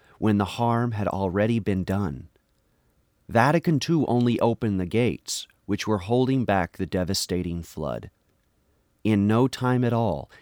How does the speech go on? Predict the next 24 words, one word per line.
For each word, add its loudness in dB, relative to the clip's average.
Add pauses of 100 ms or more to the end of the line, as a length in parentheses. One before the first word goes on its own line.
(160)
even 0
before 2
the 0
end 2
of -4
the -4
fourth -2
session, -4 (640)
it 0
was -2
catastrophic. -4 (960)
Everything, 4
almost, -4 (400)
was 2
to -2
be 0
swept -2
away. -6 (760)
Prayer, -2 (380)
first -2
of -8
all. -8 (1800)
Any 4
Christian -2